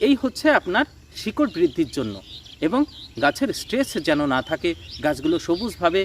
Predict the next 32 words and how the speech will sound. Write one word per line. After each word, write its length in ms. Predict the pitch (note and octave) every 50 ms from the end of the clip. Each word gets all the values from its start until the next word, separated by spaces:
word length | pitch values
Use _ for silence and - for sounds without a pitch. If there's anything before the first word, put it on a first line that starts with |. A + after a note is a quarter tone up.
| F#3+ - - - - - - B2+
অনুখাদ্যের 460 | D#3 F#3+ F#3 - G#3+ E3+ D3+ - F#3 E3 -
অভাব 160 | - F3 F#3+ F3+ -
যেন 120 | F#3 E3+ E3 C#3+ C3
না 60 | D#3 F#3 F3
হয়, 160 | F#3+ G3 G3 G3 - - - G3 F#3+ - - - - - - - -
মানে 140 | - C3+ C#3+ C3+ B2 - - -
ভিটামিনের 440 | B2+ D3 A3 A#3 B3+ C4 A3+ G#3 D#3+ D#3
অভাব 180 | C#3+ D#3+ F#3 E3+ F3 F3+
না 60 | F3+ E3 D#3+
হয়, 160 | F3+ F3+ F3+ - - - - - - -
সেটা 240 | - D#3+ D3 - A#3+ C4+
কিন্তু 280 | - - D3+ - - A#3+ C#4+ - _
পূরণ 200 | _ - D3 D3 C#3 -
করবে 180 | C3+ B2+ - G3+ -
আপনার 180 | - - F3 F3+ - - - - - - -
মাইক্রো, 240 | A2 A2 G#2 - A#2+ - - A2+ A2
এই, 100 | G#2+ G2+ G#2 G#2
আহ, 480 | G#2 G#2 G2+ G2+ G2+ - - - B2 A#2+ -
টাটা 180 | A#2+ - F#3 - -
কোম্পানির 300 | C3 A#2+ C#3 C#3 F#3 F#3
র্যালি 180 | E3+ A2+ G#2 G2 -
গোল্ড। 160 | F#2+ F2+ - - - - - - - - - - - - - - - - - - - -
এইবার 260 | G3 C4+ C#4+ F#3 F#3+ - - - - -
আর 80 | F3+ F#3+
একটা 240 | F#3 - - - B2+ A2
উপাদান 260 | - G#2+ G2 G2+ G2 G2 - - - - - - - - - - D3+
এই 80 | F3+ F3+
মুহূর্তে 260 | D#3 D#3 E3+ - - D3+
আপনারা 220 | - - C3+ B2 C3 A#2+
দেবেন, 200 | C#3 D3+ A3 C4+ D4+ D4+ -
সেটা 200 | - D#3 - A#3 G#3+ C#3
হচ্ছে 260 | D#3 - - - A#2+